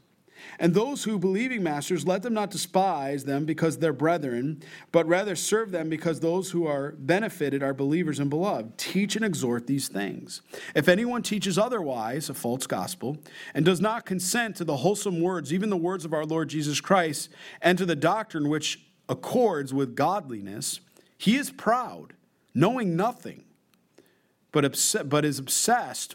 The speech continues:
with disputes, arguments over words." You, you, you've met people like this, yes? "From which come envy, strife, rivaling, ever, evil,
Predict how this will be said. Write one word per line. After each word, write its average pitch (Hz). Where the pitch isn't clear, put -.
with 147
disputes, 156
arguments 214
over 143
words." 147
You, 214
you, 208
you've 214
met 240
people 131
like 98
this, 90
yes? 139
"From 190
which 214
come 185
envy, 202
strife, 196
rivaling, 180
ever, 165
evil, 202